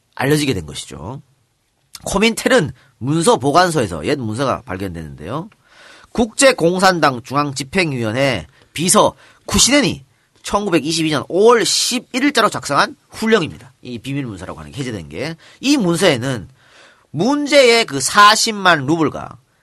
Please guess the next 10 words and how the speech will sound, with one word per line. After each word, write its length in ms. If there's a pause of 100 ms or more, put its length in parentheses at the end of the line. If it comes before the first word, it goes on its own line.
(180)
또 300 (140)
이십만 540
루블, 280 (180)
그 100
총 180
육십만 420
루블인데 540 (420)
이 200
돈 300
모두 440